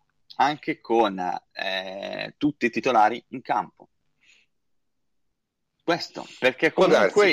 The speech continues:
Speaker 2: darsi.
Speaker 1: messaggio è, ma giustamente, perché tu dicevi prima, prof, io sono un uomo pratico,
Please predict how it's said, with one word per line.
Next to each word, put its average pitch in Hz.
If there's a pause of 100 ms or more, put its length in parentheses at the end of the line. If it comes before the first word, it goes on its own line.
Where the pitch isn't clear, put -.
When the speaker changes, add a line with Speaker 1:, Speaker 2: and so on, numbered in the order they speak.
(100)
Speaker 2:
darsi. 110
Speaker 1:
messaggio 147
è, 98 (420)
ma 117
giustamente, 165
perché 107
tu 180
dicevi 135
prima, 107
prof, 98 (280)
io 147
sono 143
un 131
uomo 123
pratico, 87